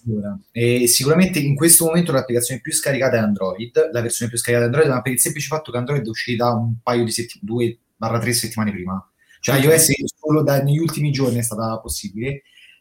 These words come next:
Speaker 1: Le difficoltà nello scarica-, nel fare un'applicazione, innanzitutto, se vi do un consiglio, posso dare un consiglio, affidatevi a professionisti, o comunque a persone,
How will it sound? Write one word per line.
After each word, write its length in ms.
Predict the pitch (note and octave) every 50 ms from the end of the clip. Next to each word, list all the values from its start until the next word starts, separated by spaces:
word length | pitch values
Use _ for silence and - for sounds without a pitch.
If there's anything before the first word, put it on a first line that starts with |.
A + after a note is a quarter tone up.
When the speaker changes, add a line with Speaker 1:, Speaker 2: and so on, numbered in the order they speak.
| _
Speaker 1:
Le 140 | - G3+ B3+
difficoltà 520 | B3+ A#3 G3+ - F3 D#3+ D#3+ D#3 D#3 F#3 E3
nello 180 | D#3 C#3+ C3
scarica-, 320 | B2+ - - D3 C#3 B2+ -
nel 400 | A#2+ C3 C3 B2+ C3 C3+ C3 -
fare 180 | - G3 G3+ F3+
un'applicazione, 540 | D3 C#3 - C3 C3 C3+ C3 - - A#2+
innanzitutto, 380 | A#2+ A#2 - F3 F#3 F#3 - C#3
se 140 | - B2 A#2
vi 80 | G#2+
do 120 | A2 B2+ C3+
un 60 | B2+
consiglio, 360 | - B2+ A#2+ - - G#2+ G#2 A#2+
posso 160 | A#2+ - B2
dare 120 | B2 B2
un 60 | A#2
consiglio, 580 | A#2 A2+ G#2 - - C3+ C3+ B2+ C3+ C#3+ C#3+ C#3+
affidatevi 540 | - G#3+ - - - A#2+ B2 B2 B2 A#2 A#2
a 80 | A2+
professionisti, 720 | - - G#2+ G#2 G2+ - - G2+ F#2+ F#2+ - - - - F#2+
o 40 | -
comunque 320 | - C#3+ D3+ D3+ D3+ C3+
a 80 | - -
persone, 800 | C3+ C3 B2 - - - D3 D3 D3+ D3+ D#3 D#3 D#3 D3 -